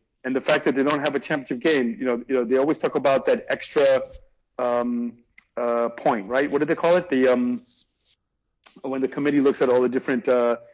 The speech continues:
stats and the points and decide, okay, has this team proven? Then I would say definitely they would play a New Year's Six Bowl for sure, uh, with their record. Even if they lose a game the rest of the season, which they, they probably won't. But they definitely,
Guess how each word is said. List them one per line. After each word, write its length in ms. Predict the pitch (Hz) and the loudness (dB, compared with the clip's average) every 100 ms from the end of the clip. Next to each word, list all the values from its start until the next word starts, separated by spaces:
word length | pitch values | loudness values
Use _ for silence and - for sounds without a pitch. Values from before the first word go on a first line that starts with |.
| _ _ | _ _
stats 480 | - 160 127 - - | -4 2 2 2 -2
and 140 | 123 | -2
the 60 | 117 | -2
points 420 | - 139 117 - | 0 0 0 -4
and 100 | 113 | -8
decide, 520 | 113 - 127 117 110 - _ _ _ | -8 0 2 2 0 -8 _ _ _
okay, 360 | 117 131 113 - - _ _ | -2 2 2 -2 -18 _ _
has 340 | - 147 127 | 0 0 0
this 180 | 139 - | -4 -6
team 440 | - 147 139 135 | -4 0 0 0
proven? 520 | - 143 135 120 104 - _ _ _ | -2 0 2 0 -2 -10 _ _ _
Then 180 | 123 139 | 0 2
I 100 | 135 | 4
would 160 | 135 123 | 2 2
say 220 | 147 139 | 2 4
definitely 340 | 127 127 139 | 2 0 0
they 140 | 127 131 | 4 4
would 120 | 117 | 4
play 240 | 131 131 | 2 4
a 40 | 127 | 4
New 140 | 120 | 2
Year's 220 | 131 123 | 2 0
Six 180 | - 123 | -2 -6
Bowl 200 | 131 127 | 0 0
for 160 | 127 110 | 0 -6
sure, 380 | - 127 185 - _ - | -2 0 0 -4 _ -6
uh, 280 | 127 135 123 | -4 -2 0
with 160 | 135 | 2
their 100 | 143 | 2
record. 320 | 127 131 165 147 | 2 2 2 2
Even 160 | 151 | 0
if 80 | 156 | 0
they 80 | 147 | 2
lose 220 | 135 131 | 2 0
a 60 | 120 | -2
game 220 | 131 143 | -2 -2
the 80 | 139 | -2
rest 180 | 135 | -2
of 60 | 135 | -4
the 40 | |
season, 220 | 151 139 123 | -4 -2 -2
which 140 | 110 | -2
they, 60 | 104 | -4
they 200 | 104 104 | -4 -2
probably 240 | 117 107 | -2 -2
won't. 280 | 101 151 196 _ _ _ _ _ | -2 -4 -4 _ _ _ _ _
But 500 | 117 131 123 - - - _ _ _ _ _ | -2 2 2 0 -12 -16 _ _ _ _ _
they 640 | 135 131 131 127 123 - - _ _ | 2 4 4 4 2 -2 -16 _ _
definitely, 920 | 147 147 156 143 143 139 139 135 | -2 0 -2 0 2 4 2 -2